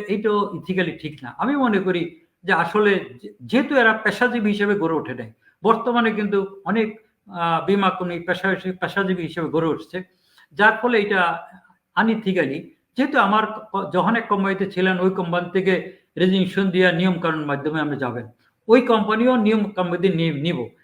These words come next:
কিন্তু আসলে আমি দীর্ঘদিন দেখেছি, যেহেতু আমি অ্যাসোসিয়েশনে আছি, এই পেশার দিকে আছে, এটা কেউ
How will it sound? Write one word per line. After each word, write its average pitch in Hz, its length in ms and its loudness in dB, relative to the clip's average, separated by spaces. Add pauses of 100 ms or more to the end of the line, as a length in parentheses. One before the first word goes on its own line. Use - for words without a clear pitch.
(180)
কিন্তু 262 260 -2
আসলে 214 420 0
আমি 196 160 2
দীর্ঘদিন 214 500 -2
দেখেছি, 185 340 -2
যেহেতু 175 260 -4
আমি 185 160 0
অ্যাসোসিয়েশনে 180 500 -4
আছি, 160 340 -8 (240)
এই 208 160 2
পেশার 208 280 0
দিকে 180 180 -2
আছে, 180 200 -6
এটা 202 180 -4
কেউ 208 460 0